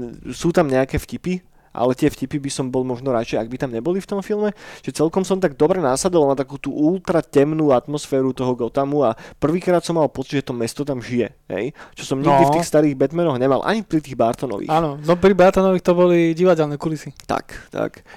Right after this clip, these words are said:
Speaker 1: Ale tu na naozaj to mesto proste dýchalo a videl si tam reálnych ľudí, videl si reálne ulice a hrozne mi to pripomínalo realitu, v ktorej rea-, ktorej žiješ, hej, v meste, v ktorom sa nachádzaš, že to tam bolo zobrazené veľmi dobre.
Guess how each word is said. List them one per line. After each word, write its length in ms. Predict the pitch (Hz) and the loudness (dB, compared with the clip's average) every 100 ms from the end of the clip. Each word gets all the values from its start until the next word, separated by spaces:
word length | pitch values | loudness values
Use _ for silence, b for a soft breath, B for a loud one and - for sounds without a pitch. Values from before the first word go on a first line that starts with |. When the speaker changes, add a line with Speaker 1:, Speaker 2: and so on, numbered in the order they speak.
| B | B
Speaker 1:
Ale 220 | 117 127 | -2 -2
tu 160 | - | 2
na 80 | 180 | 2
naozaj 400 | 165 139 170 151 | 4 4 4 2
to 140 | 131 131 | 0 0
mesto 320 | 127 - 139 | -2 -2 -6
proste 320 | - 120 120 | -6 -10 -10
dýchalo 560 | 113 143 - 156 156 156 | -8 -6 0 2 4 4
a 100 | 120 | 4
videl 300 | 123 131 127 | 2 2 0
si 160 | - | -2
tam 160 | - 117 | -6 0
reálnych 400 | 123 147 160 156 | 2 2 0 -2
ľudí, 400 | 151 151 147 147 | 0 2 4 4
videl 160 | 139 120 | 4 0
si 160 | 120 | -2
reálne 400 | 120 143 165 160 | 2 2 2 2
ulice 480 | 156 151 151 156 151 | 0 0 0 2 2
a 160 | 139 117 B B B B | 2 -2 B B B B
hrozne 320 | 135 160 180 | 0 2 2
mi 80 | 175 | 0
to 140 | 156 | -2
pripomínalo 720 | 139 143 160 165 160 156 143 139 131 123 110 110 | 0 0 2 0 2 2 4 4 4 2 0 -4
realitu, 460 | 113 123 139 143 139 | -2 2 4 2 -2
v 80 | 127 | -12
ktorej 300 | - 131 131 | -2 0 2
rea-, 300 | 127 127 131 | 4 2 2
ktorej 460 | - - 135 127 120 | -2 -6 0 0 0
žiješ, 640 | - 120 127 156 170 - | -6 -8 -2 0 -2 -6
hej, 160 | - 123 | -4 -2
v 100 | 135 | -2
meste, 260 | 127 123 - | -4 -4 -6
v 80 | - | -6
ktorom 180 | 127 120 | -6 -6
sa 120 | 117 | -8
nachádzaš, 640 | 101 104 135 151 165 156 B B B | -10 -4 0 2 2 0 B B B
že 100 | - | -4
to 120 | 139 | 0
tam 160 | 143 139 | 2 2
bolo 160 | 143 | 2
zobrazené 480 | 131 127 131 131 135 | 2 0 0 0 0
veľmi 320 | 127 123 147 | 0 0 0
dobre. 320 | 127 120 147 | -2 2 2